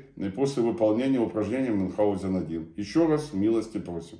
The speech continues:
На вебинаре мы вместе с вами разберёмся, почему лечение в области пояснично-крестцового отдела позвоночника, которое вы применяли прежде, вам не помогли, какие существуют современные решения этого вопроса.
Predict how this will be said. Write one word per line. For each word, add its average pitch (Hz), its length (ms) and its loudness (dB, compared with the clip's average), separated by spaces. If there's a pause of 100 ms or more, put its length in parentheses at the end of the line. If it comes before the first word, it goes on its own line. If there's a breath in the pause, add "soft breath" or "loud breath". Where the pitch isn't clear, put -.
(100)
На 113 60 2
вебинаре 151 540 6
мы 135 200 4
вместе 135 240 -4
с - 80 -6
вами 123 220 4
разберёмся, 113 880 0 (220)
почему 160 420 4
лечение 139 560 4
в 117 80 2
области 117 360 0
пояснично-крестцового 123 1200 0
отдела 110 240 4
позвоночника, 107 920 0 (140)
которое 139 340 6
вы 139 220 4
применяли 120 800 4 (100)
прежде, 104 460 2
вам 117 320 6
не 117 80 2
помогли, 107 720 2
какие 147 320 4
существуют 143 600 0
современные 127 1000 4
решения 117 640 2
этого 113 480 2
вопроса. 110 560 -2